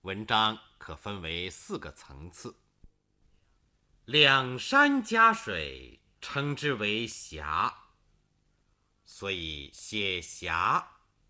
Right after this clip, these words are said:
必定要写山。一开始，作者抓住了峡江的地理特点，着重描写了两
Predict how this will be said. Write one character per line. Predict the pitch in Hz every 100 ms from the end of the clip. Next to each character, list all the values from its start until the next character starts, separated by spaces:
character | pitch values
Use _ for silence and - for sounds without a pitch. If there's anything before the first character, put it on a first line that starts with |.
| -
必 | 262 117
定 | 101 80 73
要 | 90
写 | - - 78 65
山。 | - - 135 165 - _ _ _ _ _ _ _ _ _ _ _ _ _
一 | 226
开 | 220 311 320
始， | - 147 65 80 - - -
作 | 247 180
者 | - 104
抓 | 180 175 175
住 | 160
了 | 113 92
峡 | - 120 135 214 262
江 | 269 262 254
的 | 135
地 | - 285 160
理 | 95
特 | - - 269 123
点， | 82 58 50 _ _ _ -
着 | 143 247
重 | 254 127
描 | 98 131
写 | - 80
了 | 71 80 78 - -
两 | 113 101 78